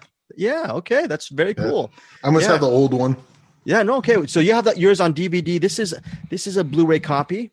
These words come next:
Speaker 1: but they're both cool. They're both, by the way, before we start with Hopscotch, was Hopscotch a worthy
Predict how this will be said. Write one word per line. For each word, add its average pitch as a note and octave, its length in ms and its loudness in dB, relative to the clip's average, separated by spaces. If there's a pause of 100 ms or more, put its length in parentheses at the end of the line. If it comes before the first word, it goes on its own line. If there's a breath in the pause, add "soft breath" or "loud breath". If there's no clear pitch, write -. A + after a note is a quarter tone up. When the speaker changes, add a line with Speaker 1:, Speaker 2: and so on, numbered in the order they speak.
Speaker 1:
but D3+ 240 0 (140)
they're D#3+ 100 0
both F#3 260 -4
cool. E4+ 320 -4 (220)
They're G3 80 -4
both, A3 320 -4 (320 loud breath)
by G3+ 160 2
the A3+ 80 4
way, F3+ 100 4
before C#3 240 0
we F#3 80 2
start F3+ 160 -4
with D#3 120 -6
Hopscotch, D#3 500 -4
was C#3+ 160 -4
Hopscotch D#3+ 580 -6
a C#3+ 80 -4
worthy D3 560 -2